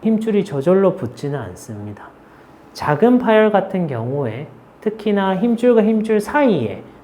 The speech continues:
부분적으로만 끊어진 경우에는 초음파를 보고 여기에 주사를 줄 수도 있지만 힘줄이 완전 다 끊어진 경우에서는 수술밖에는 이 힘줄을 붙이는 방법이 없습니다.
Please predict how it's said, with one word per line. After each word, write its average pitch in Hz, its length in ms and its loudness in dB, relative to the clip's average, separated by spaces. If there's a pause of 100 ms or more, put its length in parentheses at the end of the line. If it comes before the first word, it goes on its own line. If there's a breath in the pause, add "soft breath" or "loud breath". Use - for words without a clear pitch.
부분적으로만 196 840 4
끊어진 185 480 0
경우에는 131 880 -6
초음파를 208 640 2
보고 160 280 2
여기에 156 400 2
주사를 175 400 2
줄 151 220 -2
수도 139 260 -6
있지만 123 600 -6 (540 loud breath)
힘줄이 214 500 2
완전 170 440 0
다 139 180 -6
끊어진 208 560 2
경우에서는 139 960 -4 (340 loud breath)
수술밖에는 214 1120 0 (120)
이 165 120 -4
힘줄을 175 420 0
붙이는 190 540 -2
방법이 151 500 -2
없습니다. 101 720 -10